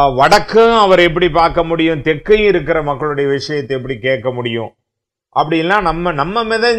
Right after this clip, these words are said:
மிஞ்சிய ஞானத்துல கேள்வி கேட்போம். சரி, கேட்டு போறோம், பரவாயில்ல. அந்த மிதமிந்திய ஞானத்துல நம்ம கேள்வி கேட்டோம்னா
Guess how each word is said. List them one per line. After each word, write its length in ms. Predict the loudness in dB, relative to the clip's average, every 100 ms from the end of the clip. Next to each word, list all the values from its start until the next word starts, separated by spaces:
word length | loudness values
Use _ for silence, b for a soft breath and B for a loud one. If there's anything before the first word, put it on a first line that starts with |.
| -4
மிஞ்சிய 400 | -6 -8 -6 -4
ஞானத்துல 540 | -2 -2 -2 -2 -2 -2
கேள்வி 320 | 0 0 0 0
கேட்போம். 420 | 0 0 -4 -6 _ _ -6
சரி, 160 | -6
கேட்டு 280 | 0 0 0
போறோம், 340 | -2 0 0 -2
பரவாயில்ல. 460 | 0 2 0 -2 -10 _ _ _ _ _ _ -8
அந்த 160 | -6 -2
மிதமிந்திய 640 | -2 -2 -2 -2 0 2
ஞானத்துல 540 | 4 2 2 0 0 2
நம்ம 240 | 0 0
கேள்வி 320 | 2 4 2 2
கேட்டோம்னா 680 | 0 2 -2 -2 -2 2